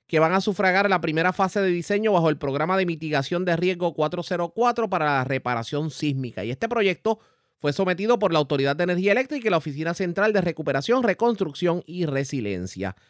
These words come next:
De hecho, también se dice que se necesi-, se necesitarán de alguna manera quinientos cincuenta y cinco millones para los trabajos de construcción. O sea, que estamos hablando de que es mucho dinero.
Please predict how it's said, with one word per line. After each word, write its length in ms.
De 80
hecho, 120
también 760
se 100
dice 260
que 140
se 160
necesi-, 600
se 500
necesitarán 720
de 60
alguna 260
manera 380
quinientos 560
cincuenta 340
y 60
cinco 260
millones 280
para 160
los 140
trabajos 240
de 80
construcción. 680
O 20
sea, 160
que 80
estamos 260
hablando 320
de 160
que 80
es 80
mucho 240
dinero. 460